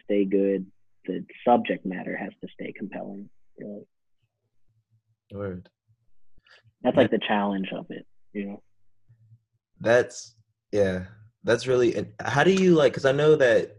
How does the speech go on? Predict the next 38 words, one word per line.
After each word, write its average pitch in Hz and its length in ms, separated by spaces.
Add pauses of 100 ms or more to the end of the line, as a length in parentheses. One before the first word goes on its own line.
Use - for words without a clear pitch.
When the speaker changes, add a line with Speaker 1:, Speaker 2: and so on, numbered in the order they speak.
Speaker 2:
installation 110 560
specificity 101 720
has 95 120
been 92 160
really 95 240
important 92 540
for 92 100
the 92 100
Petite 90 360
Palais 92 220
Speaker 1:
Mm-hmm. 107 140
Speaker 2:
show 95 100
at 90 100
White 92 180
Columns, 90 460
as 90 200
well 92 360
as, 87 420
uh, 90 280
Tanya. 92 500 (680)
Speaker 1:
Yeah. 120 180
Speaker 2:
Um, - 480 (720)
moving 127 360
forward, 117 400
is 98 140
that, 107 260
like, 98 240
level 101 420
of 90 200
installation 101 920
and 90 320
specificity 95 840
around 92 360
where 95 180
the 92 100
paintings 95 400
are 87 80
at 95 300